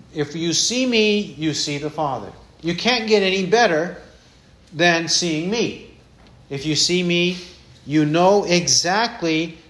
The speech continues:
the Father's character. You know exactly the Father's will. You know exactly the Father's wisdom. You know exactly the Father's works. You know exactly what the Father's word is in relation to you,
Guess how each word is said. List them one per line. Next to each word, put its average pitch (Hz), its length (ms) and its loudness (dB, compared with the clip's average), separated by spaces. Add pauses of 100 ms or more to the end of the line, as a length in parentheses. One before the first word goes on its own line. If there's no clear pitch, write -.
the 151 100 -4
Father's 151 500 0
character. 139 680 -4
You 160 160 2
know 160 160 2
exactly 190 720 2
the 170 120 -2
Father's 160 480 2
will. 127 380 -2
You 175 140 4
know 165 200 0
exactly 170 680 2
the 156 120 -2
Father's 160 440 0
wisdom. 123 440 -2 (320)
You 165 100 0
know 180 180 4
exactly 180 680 2
the 170 140 0
Father's 143 800 0 (260)
works. 165 640 2 (420)
You 160 180 2
know 165 220 4
exactly 175 640 0
what 175 220 2
the 175 60 -6
Father's 160 760 -2 (440)
word 220 380 4
is 165 640 0
in 160 140 -4
relation 156 400 -2
to 190 80 -4
you, 240 260 2